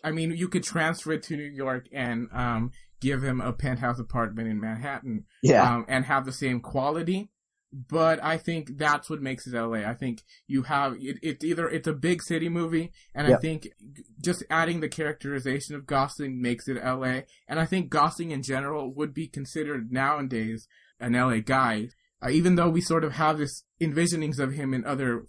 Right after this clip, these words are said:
Speaker 1: films in the Midwest with Lars and the Real Girl, I still think that Gosling, even though he's Canadian, we, we can put him into L A and
Speaker 2: Right.
Speaker 1: we wouldn't mind.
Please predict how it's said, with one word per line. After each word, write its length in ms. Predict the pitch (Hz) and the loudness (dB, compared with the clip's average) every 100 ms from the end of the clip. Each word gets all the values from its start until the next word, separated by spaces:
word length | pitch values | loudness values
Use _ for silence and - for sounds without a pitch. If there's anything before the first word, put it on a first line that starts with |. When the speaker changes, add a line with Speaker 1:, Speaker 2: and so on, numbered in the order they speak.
| - | 0
Speaker 1:
films 480 | 175 139 120 - _ | 2 2 -2 -4 _
in 180 | 123 123 | -4 0
the 60 | 117 | 2
Midwest 640 | 123 123 131 147 143 - | 2 0 0 0 -2 -6
with 220 | 131 110 | -4 -4
Lars 280 | 123 120 117 | 0 0 0
and 100 | 123 | -4
the 60 | 131 | -6
Real 220 | 143 139 | -6 -6
Girl, 400 | 131 113 110 - _ | -6 -8 -8 -12 _
I 80 | 160 | -6
still 320 | 151 - 180 | -4 -2 -2
think 340 | 180 170 160 143 | 0 -2 -4 -4
that 200 | 131 123 | -4 0
Gosling, 500 | 131 127 127 131 123 | 0 0 0 -2 -2
even 180 | 127 127 | -2 -2
though 120 | 123 | -2
he's 120 | 120 | -2
Canadian, 560 | - 127 135 131 117 107 | 0 -2 -2 -2 -2 -2
we, 200 | 123 123 | -4 -4
we 140 | 143 123 | -6 -4
can 240 | 131 127 _ | -4 -8 _
put 160 | - 165 | -4 -2
him 140 | 147 - | -4 -6
into 400 | 143 131 131 127 | -8 -6 -4 -4
L 220 | 113 120 | -4 -2
A 240 | 117 113 107 | -2 -2 -4
and 360 | 98 113 110 117 _ | -4 -4 -2 -4 _
Speaker 2:
Right. 220 | - 98 - | 6 6 6
Speaker 1:
we 60 | 131 | 2
wouldn't 300 | 123 117 117 135 | 0 0 -4 -2
mind. 580 | 127 120 117 95 - | 2 4 2 -4 -8